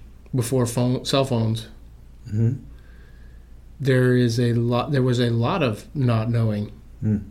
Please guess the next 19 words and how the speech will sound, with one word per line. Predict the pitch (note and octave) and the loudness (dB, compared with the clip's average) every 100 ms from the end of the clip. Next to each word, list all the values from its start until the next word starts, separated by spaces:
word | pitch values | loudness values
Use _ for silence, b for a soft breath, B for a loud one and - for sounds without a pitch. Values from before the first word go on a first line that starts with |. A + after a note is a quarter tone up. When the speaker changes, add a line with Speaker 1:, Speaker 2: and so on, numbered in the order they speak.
| - | -4
Speaker 2:
sure. | A2 | 0
Speaker 1:
Because | C3 A#2 | 2 2
you, | C#3 | 0
you, | D#3 D3 | 0 0
you, | D3 D#3+ D#3 | 0 0 0
you | D#3+ C#3+ | 2 2
could | C3 C3+ D3 | 0 -2 0
arrange | C#3+ D3 C3 | 2 2 2
it, | C3+ | 2
you | C3+ | 2
know, | A#2+ | 0
we're | A#2 C3+ | 0 2
gonna | C#3 | 2
meet | B2+ B2+ | 2 2
up | B2+ B2 | 0 0
for | C3 | -2
dinner | A#2 B2 B2 | 0 2 0
tonight | B2 B2 A#2+ A#2 | 0 0 0 0
at, | A#2 A2+ A#2 - | 0 0 -2 -6